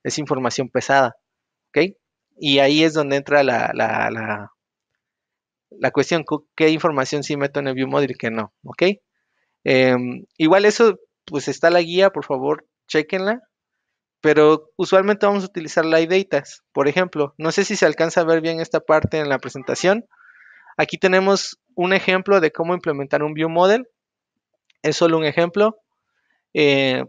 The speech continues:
puede haber más maneras, pero aquí lo que nosotros estamos, em, conteniendo en este view model es una lista de usuarios,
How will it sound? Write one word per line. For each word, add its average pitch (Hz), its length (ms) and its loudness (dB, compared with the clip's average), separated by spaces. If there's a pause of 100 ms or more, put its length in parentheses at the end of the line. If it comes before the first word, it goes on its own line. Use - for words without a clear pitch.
puede 147 160 4
haber 156 180 2
más 160 240 0
maneras, 170 540 -2 (120)
pero 202 360 4
aquí 185 500 -4 (140)
lo 156 140 -6
que - 120 -6
nosotros 160 320 -4
estamos, 185 600 -6
em, 127 680 -6 (1700)
conteniendo 160 640 0
en 196 60 -2
este 196 200 0
view 190 160 -2
model 190 280 2
es 175 120 -4
una 175 160 0
lista 160 320 0
de 131 80 -4
usuarios, 127 640 -2